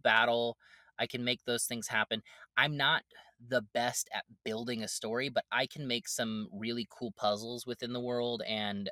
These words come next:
um, every one of the games that I've played, I've always involved, uh, one of the big reveals having to do with puzzles. Um, so yeah, escape rooms have had a big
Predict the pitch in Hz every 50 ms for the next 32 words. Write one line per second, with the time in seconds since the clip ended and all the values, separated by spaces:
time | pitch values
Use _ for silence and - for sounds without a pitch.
0 | - 104 101 98 95 92 95 92 92 85 - 78 78 _ _ _ - 135 139 135
1 | 147 147 135 131 120 120 107 110 98 110 110 110 107 104 104 101 101 - - -
2 | 107 104 107 107 113 - _ _ - - - - - - 110 120 117 - - 123
3 | 123 123 120 117 110 113 110 104 104 101 101 101 98 98 98 101 - - _ _
4 | _ _ _ _ _ _ _ - 98 98 92 92 92 90 85 - 104 110 110 110
5 | 104 104 98 98 104 98 107 101 95 101 104 98 101 98 - - - 110 104 101
6 | 95 101 98 95 - - - 85 82 - 60 - - - - - - - 95 92
7 | 87 82 69 - 64 62 - - - 113 104 101 101 - _ _ - - - _
8 | _ - 117 123 117 113 98 92 98 - _ - - - 123 - - - 151 -
9 | - 139 135 117 120 120 120 131 120 107 95 98 120 120 120 113 104 117 113